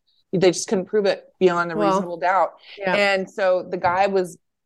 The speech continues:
Speaker 1: was let off. He ended up being, like, a prison guard or something. And then, but of, of course, since then, like, they have, no one's gotten any calls.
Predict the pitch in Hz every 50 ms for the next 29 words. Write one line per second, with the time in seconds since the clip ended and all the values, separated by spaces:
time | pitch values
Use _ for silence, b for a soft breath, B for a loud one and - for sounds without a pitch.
0 | _ _ - 185 190 196 190 175 185 196 196 185 185 190 190 165 - - 233 233
1 | 240 269 269 240 - - - 190 202 208 208 196 - 160 - - - - - 196
2 | 208 202 220 190 160 160 127 90 90 78 - - - _ _ _ _ _ _ _
3 | _ _ _ _ _ _ _ _ - 165 - - 147 151 151 - 85 82 165 170
4 | - _ _ _ _ _ _ _ - 190 190 190 185 185 180 170 165 165 165 160
5 | 160 165 - _ _ _ _ _ _ - 214 214 - 208 202 - - _ - 196
6 | 190 - - 226 214 208 208 - - 208 185 185 - 208 196 190 185 180 170 165
7 | 170 - _ _ - 175 190 180 180 165 - - - 180 185 175 175 175 165 170
8 | 170 147 - 156 147 147 143 - 160 127 98 69 - - - -